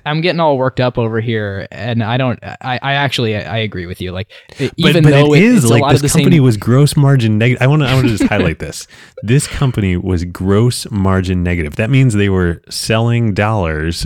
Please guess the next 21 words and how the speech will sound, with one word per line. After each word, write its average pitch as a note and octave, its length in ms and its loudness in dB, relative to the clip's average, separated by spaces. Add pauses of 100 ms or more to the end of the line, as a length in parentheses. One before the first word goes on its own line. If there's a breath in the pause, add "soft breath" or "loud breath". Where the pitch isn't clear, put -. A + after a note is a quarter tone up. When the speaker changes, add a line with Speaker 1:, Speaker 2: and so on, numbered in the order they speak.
(100)
Speaker 2:
for F2 260 -4
fifty G#2+ 400 -4
cents, F2 640 -6 (180)
Speaker 1:
<laughs> B3 300 0
Speaker 2:
uh, F#3+ 300 -2
or F#2 240 0
ninety F#2 320 0
cents D#2 360 -8
or E2+ 80 -4
whatever E2+ 520 -4 (440 soft breath)
until, A2 880 -2 (100)
like, F2+ 420 -4 (140)
a F#2 100 -2
couple - 380 -2
months F2+ 400 -2
ago. - 340 -8 (120)
<laughs> - 540 0
And G#2+ 220 0
they G#2 160 0
are F#2 140 0
now A2 560 -2